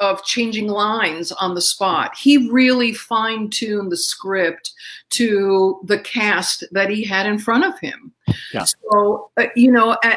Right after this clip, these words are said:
Speaker 1: as he worked with us, and, and we also had the luxury of being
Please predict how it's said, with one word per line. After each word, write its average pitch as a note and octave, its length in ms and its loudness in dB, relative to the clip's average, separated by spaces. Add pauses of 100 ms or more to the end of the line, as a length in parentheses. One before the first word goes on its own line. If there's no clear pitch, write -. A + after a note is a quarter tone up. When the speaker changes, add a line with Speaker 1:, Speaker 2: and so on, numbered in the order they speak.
Speaker 1:
as A#3+ 180 2
he B3 180 4
worked C4 440 0
with G#3 300 -2
us, F#3+ 260 -2
and, G#3+ 220 -2
and A#3 180 4
we A#3+ 140 4
also F4 320 2
had G3 180 2
the F#3+ 60 -6
luxury F3+ 420 -2
of E3+ 140 -4
being F#3+ 380 -6